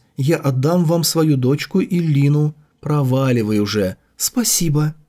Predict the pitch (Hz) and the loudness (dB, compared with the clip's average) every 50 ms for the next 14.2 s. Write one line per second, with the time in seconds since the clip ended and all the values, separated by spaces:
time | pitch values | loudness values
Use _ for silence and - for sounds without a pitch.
0 | _ _ _ _ _ _ _ - 104 104 110 117 143 156 160 156 147 147 147 143 | _ _ _ _ _ _ _ -2 -2 -2 0 0 0 2 2 2 2 2 4 4
1 | 143 139 139 165 156 151 147 143 143 143 - 160 170 160 143 - 127 123 123 123 | 4 2 2 2 2 2 4 2 2 0 0 0 0 0 0 0 2 2 2 4
2 | 123 131 131 131 143 156 156 147 143 - - 113 104 104 - - - 180 165 151 | 2 2 2 2 2 2 2 2 0 0 0 -2 -2 -4 -8 -6 -4 -2 0 0
3 | 123 101 87 80 82 - - - - - - 117 131 117 123 123 120 135 160 160 | -2 -2 -4 -6 -8 -12 -16 -20 -10 -4 -2 0 0 2 2 2 2 2 2 2
4 | 147 131 123 113 - - 104 98 98 92 - 170 170 139 101 104 87 87 87 - | 2 2 2 0 -2 -2 -2 -2 -2 -2 0 0 0 0 0 -2 -4 -6 -6 -10
5 | _ _ - - - 202 196 190 180 165 170 160 160 160 156 151 156 143 - - | _ _ -12 -4 -2 0 2 2 2 2 2 2 2 2 2 0 0 0 -2 -2
6 | - - 107 104 - 90 87 - 69 - - _ _ _ _ - - 87 101 113 | -2 -2 -2 -2 -2 -6 -8 -10 -10 -12 -16 _ _ _ _ -8 -4 -2 0 0
7 | 123 117 - 113 110 127 135 135 131 127 123 127 131 - 131 127 135 127 - - | 0 2 0 0 2 2 2 2 2 2 2 2 0 0 0 -2 -2 -2 -2 -2
8 | 110 110 127 139 131 113 110 - - - 120 131 147 151 143 - - - - - | -2 0 0 2 0 0 -2 -4 -4 0 0 0 2 0 -2 -4 -8 -16 -6 -2
9 | 185 175 165 - 170 165 160 151 147 147 143 120 117 113 110 - - 123 117 98 | -2 0 0 0 0 0 2 0 2 2 2 2 0 0 0 0 -2 -2 -2 -2
10 | 92 - - 107 101 - - - 95 - - - - - - _ _ _ _ _ | -2 -2 -4 -6 -6 -6 -6 -6 -6 -6 -4 -6 -6 -6 -8 _ _ _ _ _
11 | _ _ _ - - - 135 131 127 131 - 147 156 151 156 - - - 156 151 | _ _ _ -10 -2 0 0 0 0 -2 -2 -2 -2 -2 -2 -6 -8 -4 -4 -4
12 | 147 151 - 165 175 165 147 113 95 - - - _ - - - 92 107 175 185 | -4 -2 -2 -2 0 0 -2 -2 -4 -10 -12 -14 _ -20 -14 -8 -4 -2 0 0
13 | 180 156 151 165 165 160 170 156 165 151 - 147 143 - - - 196 175 147 - | 2 0 0 0 2 0 0 0 -2 -2 -2 -2 -2 -2 -4 -2 -2 -2 -2 -2
14 | 131 - - - | -4 -6 -6 -8